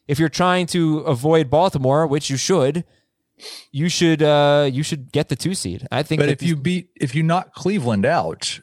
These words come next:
Speaker 2: then you get the Colts as the two seed, right?
Speaker 1: Unless they win the division,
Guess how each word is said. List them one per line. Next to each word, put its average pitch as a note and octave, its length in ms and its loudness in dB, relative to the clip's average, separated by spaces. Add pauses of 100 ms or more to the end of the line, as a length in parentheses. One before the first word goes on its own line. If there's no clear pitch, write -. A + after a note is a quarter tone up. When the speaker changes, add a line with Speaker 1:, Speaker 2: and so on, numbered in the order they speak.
(100)
Speaker 2:
then C#3 200 -2
you B2+ 100 0
get A#2 160 -2
the - 80 -6
Colts - 600 -6
as F#2+ 140 -6
the F#2+ 80 -6
two E2+ 200 -6
seed, - 220 -8
right? G2 240 -2 (1400)
Speaker 1:
Unless D3 280 0
they D#3+ 100 2
win C#3+ 160 0
the C#3 80 0
division, A#2+ 600 -2